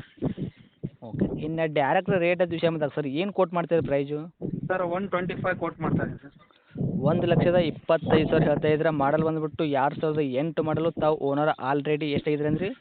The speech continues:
Speaker 1: ನಾಲ್ಕಾ?
Speaker 2: ನಾಲ್ಕು. ಹ್ಞೂ ಸರ್.
Speaker 1: ಹ್ಞೂ, ಓಕೆ. ಒಂದು ಲಕ್ಷದ ಇಪ್ಪತ್ತೈದು ಸಾವಿರದಾಗ ಸರ್ ನೆಗೋಷಿಯಬಲ್ ಏನು ಮಾಡ್ತೀರಾ ನಮ್ಮ ಕಡೆಯಿಂದ ಬಂದವ್ರಿಗೆ?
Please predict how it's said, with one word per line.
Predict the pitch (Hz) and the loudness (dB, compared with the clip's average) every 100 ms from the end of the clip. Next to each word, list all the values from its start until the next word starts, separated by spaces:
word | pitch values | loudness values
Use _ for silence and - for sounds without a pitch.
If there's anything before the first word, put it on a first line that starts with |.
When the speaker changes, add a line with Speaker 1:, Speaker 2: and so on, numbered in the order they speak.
| _ _ | _ _
Speaker 1:
ನಾಲ್ಕಾ? | 139 131 165 | -2 0 0
Speaker 2:
ನಾಲ್ಕು. | - - - - - | -2 -8 -14 -18 -6
ಹ್ಞೂ | 175 | -4
ಸರ್. | - 131 - - - - _ _ | -4 -8 -14 -20 -20 -20 _ _
Speaker 1:
ಹ್ಞೂ, | 131 110 - 131 | -12 -12 -8 -8
ಓಕೆ. | - 123 185 _ - - - | -6 -8 -10 _ -20 -20 -4
ಒಂದು | 156 175 | 0 0
ಲಕ್ಷದ | 165 | 0
ಇಪ್ಪತ್ತೈದು | 175 151 175 160 165 160 | 0 2 0 2 2 0
ಸಾವಿರದಾಗ | - 160 156 156 | 0 0 2 0
ಸರ್ | 165 156 | 0 -2
ನೆಗೋಷಿಯಬಲ್ | 139 156 170 160 | 0 0 0 0
ಏನು | 156 | 0
ಮಾಡ್ತೀರಾ | 151 151 | 0 -2
ನಮ್ಮ | 143 | -2
ಕಡೆಯಿಂದ | 151 147 147 | 0 0 0
ಬಂದವ್ರಿಗೆ? | 147 143 147 | -2 -2 -2